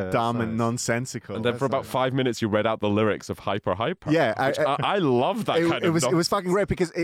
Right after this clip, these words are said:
Speaker 2: it, it created, it created tension, and, uh,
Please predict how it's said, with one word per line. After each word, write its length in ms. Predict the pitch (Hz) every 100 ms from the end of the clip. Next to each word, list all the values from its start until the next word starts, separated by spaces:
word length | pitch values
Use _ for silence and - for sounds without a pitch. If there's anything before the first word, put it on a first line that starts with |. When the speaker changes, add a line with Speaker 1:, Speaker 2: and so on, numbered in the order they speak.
| 175
Speaker 2:
it, 180 | 151 -
it 140 | 160
created, 420 | - 147 156 180 -
it 120 | 156
created 380 | - 151 165 135
tension, 520 | - 139 170 135 117 - - _ -
and, 420 | 135 131 123 - -
uh, 520 | 123 120 117 117 117